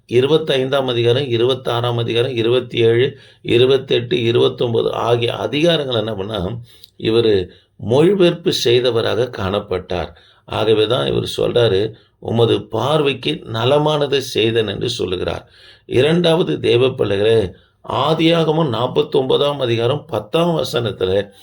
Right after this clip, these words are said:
ஏ, ஆண்டவர் வாக்கு பண்ணுகிறார், யூத கோத்திரத்துல தான் ராஜா புறப்ப-, வர வேண்டும் என்று வாக்கு பண்ணுகிறார். இப்ப எசேக்கியா ராஜாவுக்கு குழந்தை இல்லை. குழந்தை இல்லாம அவர் மரித்து போவாருன்னா,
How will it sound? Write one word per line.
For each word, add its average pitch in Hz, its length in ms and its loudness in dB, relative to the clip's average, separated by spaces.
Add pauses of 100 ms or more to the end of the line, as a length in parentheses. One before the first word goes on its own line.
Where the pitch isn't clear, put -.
(520)
ஏ, 110 320 0 (160)
ஆண்டவர் 147 720 2 (180)
வாக்கு 160 460 0
பண்ணுகிறார், 104 640 -2 (260)
யூத 160 440 4
கோத்திரத்துல 143 1000 0
தான் 165 140 -2
ராஜா 131 440 0
புறப்ப-, 139 640 0
வர 143 240 2
வேண்டும் 151 400 2
என்று 131 280 -2
வாக்கு 135 360 -2
பண்ணுகிறார். 107 600 -2 (320)
இப்ப - 320 -2
எசேக்கியா 156 640 0
ராஜாவுக்கு 120 720 -2
குழந்தை 123 500 -2
இல்லை. 98 300 -6 (320)
குழந்தை 156 520 0
இல்லாம 139 440 -2
அவர் 131 180 -2
மரித்து 117 440 0
போவாருன்னா, 107 840 -2